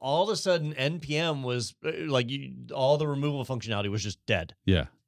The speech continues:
Speaker 1: And, and so the, the pranksters had to reach out to the people that control N P M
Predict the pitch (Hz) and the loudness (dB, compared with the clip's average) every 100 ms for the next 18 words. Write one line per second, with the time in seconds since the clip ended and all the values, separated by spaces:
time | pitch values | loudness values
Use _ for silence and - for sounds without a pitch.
0 | _ - 120 117 113 113 117 117 - 135 | _ -6 -2 0 -2 -4 -6 -8 -4 -2
1 | 123 117 113 104 - 104 - 131 165 - | -2 -2 -2 -4 -6 -12 -4 -4 -4 -4
2 | 110 101 - 92 98 107 117 117 127 - | -2 -2 -2 0 0 2 0 0 -2 -2
3 | 123 107 117 _ - 127 104 127 120 107 | 0 0 0 _ -4 -2 0 0 0 -2
4 | 107 110 113 98 98 92 127 147 147 | -2 -2 -2 0 -2 -2 0 0 0